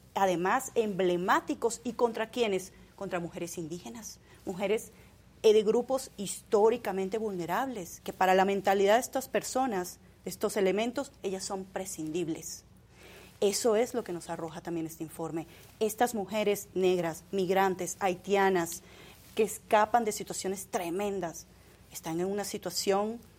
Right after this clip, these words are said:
que yo podría deci-, podemos decir de extrema vulnerabilidad, y lo peor de este asunto es que, lamentablemente, las instituciones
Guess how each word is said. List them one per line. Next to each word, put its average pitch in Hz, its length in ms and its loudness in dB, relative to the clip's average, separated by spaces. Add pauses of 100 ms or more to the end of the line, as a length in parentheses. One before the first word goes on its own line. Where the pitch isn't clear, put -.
(300)
que 196 140 -4
yo 180 140 -6
podría 208 440 2
deci-, - 300 -4
podemos 175 540 0
decir 175 420 -2 (160)
de - 140 -10 (180)
extrema 220 800 0
vulnerabilidad, 160 960 0 (520)
y 208 120 -2
lo 185 160 4
peor 220 400 6
de 247 80 0
este - 180 -4
asunto 254 540 -2 (420)
es 175 180 -8
que, 175 280 -2 (100)
lamentablemente, 196 1080 0
las 185 240 -4
instituciones 202 920 -2